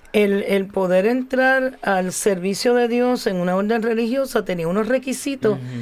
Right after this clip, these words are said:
Speaker 1: a veces, m-, muy del hombre, muy estrictos a nivel humano, pero Dios siempre tenía otro plan con estas personas que ya él había identificado y que había visto la humildad de su corazón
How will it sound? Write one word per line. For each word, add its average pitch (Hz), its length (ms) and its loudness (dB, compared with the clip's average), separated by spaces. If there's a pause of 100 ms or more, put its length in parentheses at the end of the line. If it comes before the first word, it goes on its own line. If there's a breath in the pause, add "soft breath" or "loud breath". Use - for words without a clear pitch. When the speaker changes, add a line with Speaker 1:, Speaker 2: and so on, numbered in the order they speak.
(300 loud breath)
Speaker 1:
a 202 140 2
veces, 214 360 2
m-, 214 440 0 (240)
muy 240 540 2
del 220 260 4
hombre, 180 580 4 (460 loud breath)
muy 226 300 4
estrictos 262 720 0
a 202 100 2
nivel 196 320 2
humano, 240 560 2 (480 soft breath)
pero 220 280 6
Dios 269 340 0 (580)
siempre 285 600 0
tenía 294 260 2
otro 247 300 2
plan 285 280 0
con 208 220 0
estas 254 260 -2
personas 269 480 -2
que 220 140 2
ya 190 160 0
él 214 60 4
había 247 220 2
identificado 240 1080 0 (340 loud breath)
y 226 140 0
que 196 160 -2
había 196 220 4
visto 247 320 0
la 247 80 2
humildad 190 340 2
de 208 80 0
su 240 180 -4
corazón 240 720 0